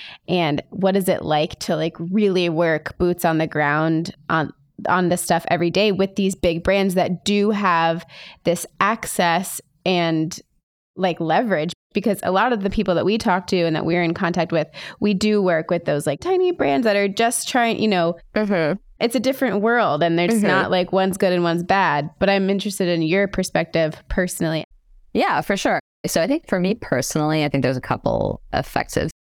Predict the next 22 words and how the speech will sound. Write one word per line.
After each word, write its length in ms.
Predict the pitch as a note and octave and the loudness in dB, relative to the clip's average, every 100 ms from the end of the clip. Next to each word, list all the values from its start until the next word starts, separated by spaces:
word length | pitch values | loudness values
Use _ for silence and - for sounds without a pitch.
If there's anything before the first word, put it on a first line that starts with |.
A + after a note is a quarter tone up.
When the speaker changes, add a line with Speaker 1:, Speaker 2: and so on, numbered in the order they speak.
| - | -6
Speaker 2:
so 140 | - | -2
I 60 | D3 | 0
think 220 | F3 F3+ | -2 -2
one, 500 | D3+ D#3 D#3 D#3+ E3 | 0 0 0 0 0
just 220 | D#3+ - | -2 -2
over 100 | C#3 | -2
the 100 | C#3 | 0
last 380 | C3 A#2+ C#3 - | 0 -2 -4 -10
twenty 360 | - D#3+ D#3 C#3+ | -4 0 2 2
years, 520 | C#3 C3 C3 B2+ - - | 2 0 0 -2 -2 -4
I've 140 | B2+ | -4
spent 340 | - C3+ C3 - | -2 -2 -2 -2
a 80 | C#3+ | 0
lot 220 | C3+ C3 | 0 0
of 120 | C3 | -2
time 680 | - C#3 B2+ A#2 A#2 A2+ - - - | -4 -4 -2 -2 -2 -2 -6 -8 -8
traveling 720 | - B2 C3+ C#3 C3+ C#3+ - | -2 -2 0 0 0 0 -2
in 220 | - B2+ | -2 -2
different 460 | B2 B2 - B2+ - - | -2 -2 -2 -4 -4 -8
cultures 600 | - C#3 - D#3 D#3+ F3 | -4 -4 -2 -2 0 0
and, 120 | C3 | 0
like, 140 | C#3 | 0